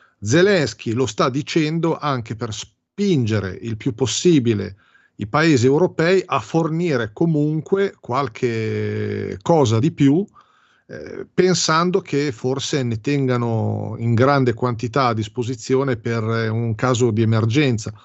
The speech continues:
Non credo sia così, temo piuttosto che non, eh, non abbiano preso, eh, cosciente-, coscienza del fatto, eh, che in realtà la, la, la propria disponibilità di mezzi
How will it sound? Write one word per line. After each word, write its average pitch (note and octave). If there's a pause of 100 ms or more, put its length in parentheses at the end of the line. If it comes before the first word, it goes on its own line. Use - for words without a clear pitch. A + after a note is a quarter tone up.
(380)
Non C3+
credo E3
sia B2+
così, C#3 (240)
temo D3
piuttosto A#2
che B2+
non, A#2
eh, A2
non A#2+
abbiano B2+
preso, A2 (640)
eh, F#2
cosciente-, C3+
coscienza D3+
del C3+
fatto, D3+ (1080)
eh, F#2+
che E3+
in B2
realtà C3
la, G#2+
la, G#2
la G#2+
propria D#3+
disponibilità A2+
di G#2
mezzi G2+